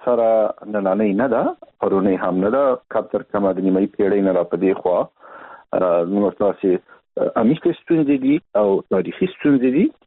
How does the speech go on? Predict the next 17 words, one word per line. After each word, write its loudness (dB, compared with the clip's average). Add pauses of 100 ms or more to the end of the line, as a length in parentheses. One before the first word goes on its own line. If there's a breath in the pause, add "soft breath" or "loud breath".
(420 loud breath)
نو 2 (200)
په -6
اوسني 2
حالاتو 0
کې -16
چې -10
موږ -2
وینو، 2
اه، -2 (720)
هم 0 (120)
په، -2
د 0
اوسني 0
واکمنانو، 0 (560 loud breath)
اه، 2
په -2
اصطلاح 0